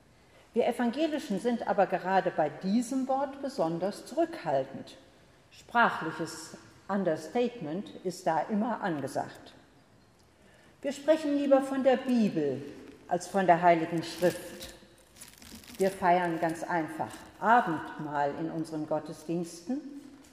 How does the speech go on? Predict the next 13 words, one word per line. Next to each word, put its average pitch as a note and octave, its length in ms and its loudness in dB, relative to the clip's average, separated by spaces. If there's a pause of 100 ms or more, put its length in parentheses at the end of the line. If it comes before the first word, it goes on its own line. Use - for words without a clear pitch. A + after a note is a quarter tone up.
(120)
und A3 200 -2
die G#3 80 -2
Taufen E3+ 760 2 (400)
als G3 240 0
Feste G3+ 460 0
in A#3+ 180 0
der G3+ 120 4
Großfamilie F#3 880 2
der A3+ 160 2
Gemeinde, G#3+ 760 2 (960)
obwohl F#3+ 380 4
ja F3 100 4
gerade C#3+ 520 0